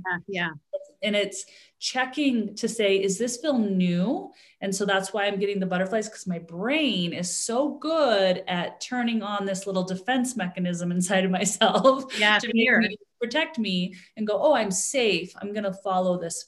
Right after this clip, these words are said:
Speaker 2: Uh, I call it follow the butterflies.
Speaker 1: Yeah.
Speaker 2: You know, because butterflies are beautiful, but it doesn't feel awesome in your belly. But if you can just follow 'em and they move out of your belly, right?
Speaker 1: Yeah,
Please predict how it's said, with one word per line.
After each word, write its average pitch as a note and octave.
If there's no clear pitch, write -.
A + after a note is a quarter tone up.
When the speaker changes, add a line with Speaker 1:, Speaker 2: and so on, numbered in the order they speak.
Speaker 2:
Uh, F#3+
I F#3
call F#3
it F3+
follow F3+
the F3
butterflies. D#3+
Speaker 1:
Yeah. F#3
Speaker 2:
You F#3+
know, F3
because -
butterflies G#3
are F#3
beautiful, F3+
but E3
it E3+
doesn't G3
feel G3
awesome F3
in F3+
your E3
belly. G3+
But F#3+
if F#3
you G3+
can G3
just F3+
follow F#3+
'em F3
and E3+
they E3+
move E3+
out E3
of D#3+
your D3+
belly, -
right? F#3+
Speaker 1:
Yeah, F#3